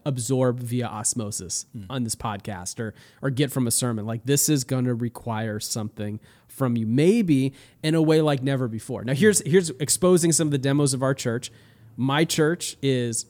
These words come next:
Speaker 1: pretty young. So we're be-, somewhere between twenty-five and thirty-five, predominantly white, predominantly, not all the way, but predominantly fairly privileged. Like, no
Speaker 2: Mm-hmm.
Speaker 1: one's thinking about where they're getting their next meal.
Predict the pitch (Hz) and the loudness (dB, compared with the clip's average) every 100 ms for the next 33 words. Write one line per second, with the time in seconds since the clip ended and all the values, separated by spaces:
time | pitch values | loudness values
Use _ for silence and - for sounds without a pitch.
0 | _ - 160 160 135 190 - _ - 135 | _ -2 0 2 0 -4 -8 _ -4 -2
1 | 127 127 139 131 175 185 180 165 160 170 | -2 -4 -4 -2 0 2 2 0 -2 0
2 | 165 160 165 147 131 127 123 131 - - | 0 2 0 0 0 -2 -4 -4 -8 -8
3 | - 147 110 135 147 180 180 175 185 131 | -4 -2 -2 0 2 2 2 2 2 0
4 | 117 143 - 151 117 139 151 151 139 135 | 0 -4 -4 -4 -2 -2 0 0 -2 -2
5 | 131 131 131 _ _ _ - 165 190 180 | 0 -2 -6 _ _ _ -2 0 2 2
6 | 156 127 120 123 160 139 143 151 151 151 | 4 2 -2 -4 -2 0 2 2 0 0
7 | 226 233 - 208 127 - - 127 123 143 | 2 2 2 0 0 -10 -4 -4 0 0
8 | 170 170 - 151 147 135 127 131 127 127 | 2 0 0 0 0 0 -2 -2 -2 -4
9 | 135 131 123 - 120 117 113 | -4 -4 -4 -6 -6 -4 -6